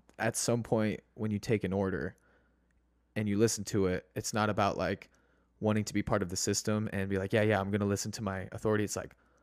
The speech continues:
"Oh, fuck, well, I have to. Or else if I step out," when you start to conform and only accept orders from authority, that's what you end up. Because then at the end, everyone can wipe their hands and say, "Wasn't me.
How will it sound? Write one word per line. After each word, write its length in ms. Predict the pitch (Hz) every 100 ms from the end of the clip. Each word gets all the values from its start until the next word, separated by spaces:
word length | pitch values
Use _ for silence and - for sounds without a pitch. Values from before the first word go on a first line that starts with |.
| _ _ _ _
"Oh, 100 | 104
fuck, 220 | - 98
well, 120 | 90
I 40 | 87
have 220 | 90 87
to. 220 | - - -
Or 220 | - 101
else 300 | 104 92 - - _
if 80 | 104
I 60 |
step 300 | 95 110 104
out," 80 | 107
when 160 | 110 107
you 80 |
start 260 | 101 120 113
to 80 | 104
conform 460 | 107 - 110 110
and 100 | 98 -
only 280 | 107 107 98
accept 560 | 95 - 110 98 - -
orders 320 | 104 101 98
from 160 | - 95
authority, 580 | - 107 107 92 92 - _ _ _
that's 180 | 104 -
what 100 | 90
you 120 | 95
end 120 | 101
up. 140 | 104 98
Because 240 | 120 101
then 160 | 113 104
at 80 |
the 160 | 98 104
end, 240 | 139 123 -
everyone 320 | 120 117 110
can 260 | - 107 95
wipe 140 | 113 107
their 100 | 107
hands 160 | 120
and 60 | 110
say, 200 | 98 92 - - -
"Wasn't 260 | - 120 117
me. 220 | 180 226